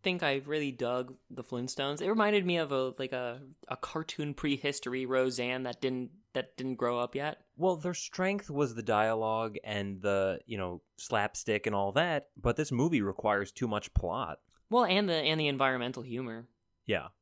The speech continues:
Speaker 1: You know, brontosaurus ribs, that sort of thing.
Speaker 2: It's hilarious.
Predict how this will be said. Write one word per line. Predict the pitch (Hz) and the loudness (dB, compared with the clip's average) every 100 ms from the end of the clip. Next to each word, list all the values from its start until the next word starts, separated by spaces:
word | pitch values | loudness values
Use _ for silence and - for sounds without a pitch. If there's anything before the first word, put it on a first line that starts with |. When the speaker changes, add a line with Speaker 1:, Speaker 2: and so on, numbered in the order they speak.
| _ | _
Speaker 1:
You | - | -4
know, | 135 | -2
brontosaurus | 117 127 123 - 123 123 | 2 2 2 0 0 0
ribs, | 117 117 113 - _ | -2 -4 -6 -12 _
that | - 120 | -4 -4
sort | 117 | -4
of | 120 | -8
thing. | 120 120 117 - _ _ _ _ - | -4 -4 -6 -14 _ _ _ _ -4
Speaker 2:
It's | - | 4
hilarious. | 110 151 101 95 | 6 6 2 -4